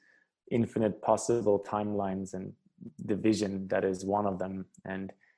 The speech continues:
and maybe from being able to see it from Japan all the way to North America and, like,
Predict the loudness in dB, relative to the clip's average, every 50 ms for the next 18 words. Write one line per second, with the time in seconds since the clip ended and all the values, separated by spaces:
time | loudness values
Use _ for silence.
0 | _ _ _ _ _ _ _ -10 -6 0 2 4 6 6 8 8 10 10 8 8
1 | 4 2 4 4 4 4 4 2 2 4 4 2 2 2 2 4 4 4 2 2
2 | -2 -6 0 4 6 8 8 8 6 4 0 -4 -2 -2 -4 -4 -4 -2 0 0
3 | 2 2 0 0 -2 -2 0 0 2 2 2 4 4 4 4 4 2 -2 -4 -2
4 | -2 0 0 0 0 0 0 0 -2 -4 -2 0 0 0 0 -2 -2 0 2 2
5 | 4 2 0 -2 -4 -6